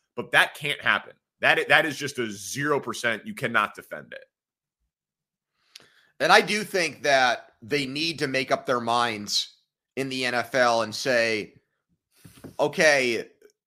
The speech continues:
Speaker 2: do we like, do we like that whenever a team is in a two-possession game late like that, it's effectively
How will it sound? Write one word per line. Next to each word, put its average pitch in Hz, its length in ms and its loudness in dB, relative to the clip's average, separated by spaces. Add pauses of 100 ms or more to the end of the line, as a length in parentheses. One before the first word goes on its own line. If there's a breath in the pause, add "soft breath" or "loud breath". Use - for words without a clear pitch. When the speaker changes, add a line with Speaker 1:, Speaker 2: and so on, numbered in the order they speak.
(140)
Speaker 2:
do 147 160 -2
we 220 220 0
like, 165 520 2 (1080)
do 147 100 -2
we 202 140 2
like 165 400 4
that 131 460 6 (120)
whenever 139 480 0
a 131 40 0
team 131 360 -6
is 110 160 -6
in 120 120 -2
a 127 40 -2
two-possession 127 720 -2
game 117 240 -4
late 110 280 -2
like 113 240 0
that, 110 400 2 (600)
it's 135 200 -2
effectively 127 600 0